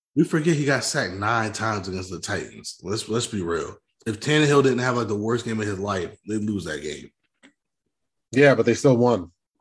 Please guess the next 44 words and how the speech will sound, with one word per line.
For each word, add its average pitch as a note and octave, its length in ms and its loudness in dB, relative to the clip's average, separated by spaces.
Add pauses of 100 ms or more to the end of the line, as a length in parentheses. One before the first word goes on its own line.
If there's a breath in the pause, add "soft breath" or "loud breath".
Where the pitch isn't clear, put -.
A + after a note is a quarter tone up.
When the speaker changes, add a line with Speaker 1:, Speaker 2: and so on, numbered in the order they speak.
(200)
Speaker 1:
No, G#3+ 180 6
I'm, D#3 160 4
I'm C#3+ 140 4
saying, C#3+ 200 4
let's B2 160 0
not C3 140 0
say A#2+ 100 -4
the G2 140 -4
backups A#2 480 -4
played G#2+ 260 -2
well. C#2+ 240 -12 (240)
Speaker 2:
The C#3 60 2
Speaker 1:
They - 40 4
Speaker 2:
backups B3+ 240 8
Speaker 1:
did. B3+ 80 -8
Speaker 2:
played C4+ 200 6
well C4+ 160 10
in B3+ 40 8
the A#3+ 100 8
Super D4 340 6
Bowl. B3+ 260 8
They B3 100 6
didn't C#4 180 8
give C#4 120 8
up C#4 160 6
anything B3 400 6
in F3 80 4
the C#3+ 60 4
first C3 300 0
half. F2+ 200 -6 (720)
Speaker 1:
In C#3 40 -2
the C3+ 40 0
first A#2 240 0
half. C3 340 -2 (220)
He B2+ 60 -2
got C3+ 160 2
sacked G3 220 -2
six D3 220 -2
times D3 280 -4
in B2 60 -4
the A#2 60 -8
second C#3+ 200 0
half C3 140 -2
alone. B2+ 380 -2